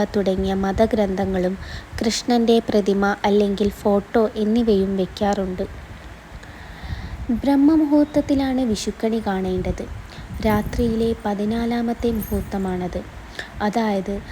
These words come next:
സൂര്യോദയം ആറ് മണിക്കൂറാണെങ്കിൽ പുലർച്ചെ നാല് ഇരുപത്തിനാലിന്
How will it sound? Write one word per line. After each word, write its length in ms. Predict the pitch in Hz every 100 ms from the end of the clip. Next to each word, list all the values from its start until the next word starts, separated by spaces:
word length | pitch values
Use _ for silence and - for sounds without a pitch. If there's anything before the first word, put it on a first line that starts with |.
| - -
സൂര്യോദയം 800 | - 240 247 269 277 277 269 262 -
ആറ് 280 | 220 220 269
മണിക്കൂറാണെങ്കിൽ 960 | 262 226 208 214 202 190 190 180 185 185 -
പുലർച്ചെ 580 | 220 208 214 214 247 233
നാല് 400 | 214 196 202 220 240
ഇരുപത്തിനാലിന് 880 | 208 202 208 233 214 196 196 190